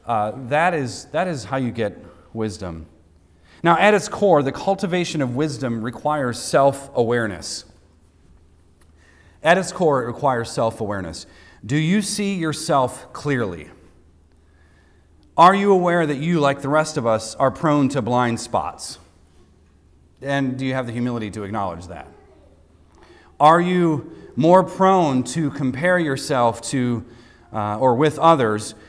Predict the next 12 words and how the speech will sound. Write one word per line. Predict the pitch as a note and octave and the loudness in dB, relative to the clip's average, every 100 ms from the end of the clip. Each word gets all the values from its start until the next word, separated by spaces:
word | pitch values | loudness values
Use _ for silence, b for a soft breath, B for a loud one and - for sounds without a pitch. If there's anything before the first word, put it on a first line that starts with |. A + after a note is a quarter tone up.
| B | B
rather | A2 C#3 D3 C3+ | 0 2 2 0
than | C3 B2+ | -2 -4
comparing | C#3 B2 D3 C#3 | -4 -4 -2 -2
yourself | B2 A#2 C3 A#2 - | -2 -4 -2 -4 -4
with | A2 | -10
Scripture? | - - C3+ - F2 - - _ _ _ _ C#5 - _ _ _ _ _ _ _ _ | -8 -6 -4 -6 -12 -12 -20 _ _ _ _ -20 -20 _ _ _ _ _ _ _ _
Is | C#3+ D3+ | -4 0
your | E3+ | 2
life | F3 F#3 F3+ | 4 2 2
marked | E3 E3 E3 | 2 2 2
by | C#3+ C3 | 2 2
discipline | B2 E3 E3+ F#3 G#3+ A3 A3 - | 0 -4 -2 -4 -4 -4 -4 -8